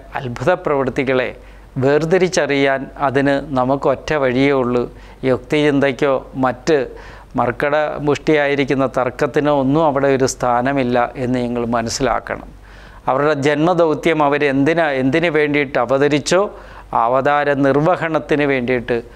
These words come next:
അവർ ചെയ്യുന്ന കർമ്മമണ്ഡലത്തിൽ അവർക്കതിനോട് യാതൊരുവിധ ഒട്ടലും ഉണ്ടാകില്ലെങ്കിലും അത്ഭുതാവകമായ മഴ പെയ്തെന്നുള്ള പ്രചാരം അവിടെ എല്ലാം, ചെമ്പഴന്തിയിലെല്ലാം പരന്നു.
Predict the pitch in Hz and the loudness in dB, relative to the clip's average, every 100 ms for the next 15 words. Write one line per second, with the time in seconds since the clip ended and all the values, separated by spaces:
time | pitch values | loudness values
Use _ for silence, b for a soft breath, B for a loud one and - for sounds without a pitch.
0 | B - 123 139 156 139 131 127 123 123 | B -4 0 2 2 2 2 0 0 -2
1 | 117 127 127 123 123 120 127 110 B B | 0 0 0 0 0 0 -2 -6 B B
2 | B - 127 143 143 135 143 143 147 139 | B -2 0 2 2 2 2 2 2 2
3 | 127 135 147 165 156 160 160 151 160 160 | 4 2 4 2 4 4 4 2 0 2
4 | 165 139 135 131 131 127 123 123 117 110 | 2 2 2 0 0 0 0 0 -2 -4
5 | B B B - 117 113 120 139 139 135 | B B B -4 -2 0 2 4 4 4
6 | 135 135 135 127 127 123 120 117 123 131 | 2 2 2 2 2 2 2 0 0 2
7 | 127 123 123 120 117 113 - 110 120 131 | 2 0 0 0 0 -2 -2 -2 0 0
8 | 143 143 - - - B B B - - | 0 -2 -6 -16 -16 B B B -20 -16
9 | - 120 117 113 117 123 123 131 - 120 | -6 -4 -4 -4 -2 0 0 -2 -4 -4
10 | 117 123 117 123 117 110 113 113 113 113 | -2 -2 -2 -2 -2 -4 -4 -4 -2 -4
11 | 104 107 107 | -2 -4 -8